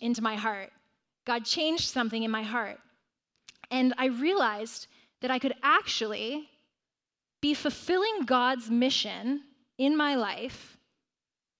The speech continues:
at my job, where I teach music lessons.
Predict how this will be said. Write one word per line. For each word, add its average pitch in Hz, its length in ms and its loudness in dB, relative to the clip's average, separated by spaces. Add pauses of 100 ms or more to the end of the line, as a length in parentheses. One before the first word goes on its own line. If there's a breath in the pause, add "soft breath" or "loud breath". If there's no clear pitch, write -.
at 208 260 -6 (420)
my 240 140 0
job, 240 300 0 (520)
where 214 120 -6
I 214 120 -6
teach - 500 -8 (160)
music 294 380 -4
lessons. - 600 -14